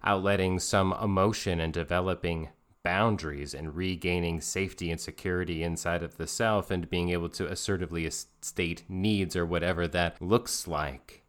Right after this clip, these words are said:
If it's sadness, it could be with tears and grief and watching the return to wholeness. Someone could just be building a tower and be so impressed with themselves, with the tower that they're building, and they're building some confidence and some love of their creative energy. There's so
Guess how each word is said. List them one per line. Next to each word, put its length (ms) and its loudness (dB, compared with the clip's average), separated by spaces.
If 160 -4
it's 140 -4
sadness, 640 4
it 80 -6
could 160 -8
be 100 -4
with 220 -6
tears 480 0
and 160 -8
grief 440 2
and 200 -2
watching 380 2
the 80 0
return 460 0
to 180 -2
wholeness. 640 2
Someone 340 4
could 140 0
just 240 -2
be 200 0
building 380 6
a 60 2
tower 640 0
and 100 -6
be 120 -2
so 200 -2
impressed 800 -2
with 140 -6
themselves, 520 -4
with 80 -8
the 80 -8
tower 540 0
that 180 -2
they're 140 0
building, 520 4
and 140 2
they're 80 2
building 460 4
some 280 0
confidence 800 4
and 140 0
some 280 2
love 440 4
of 140 0
their 180 2
creative 560 2
energy. 440 2
There's 200 2
so 340 4